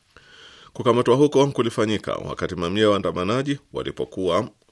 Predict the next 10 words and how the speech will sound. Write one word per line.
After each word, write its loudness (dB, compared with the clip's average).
katika -2
kwenye -2
maandamano -4
nje -6
ya 2
chuo -4
kikuu -6
cha -4
Malkia -4
Belfast -4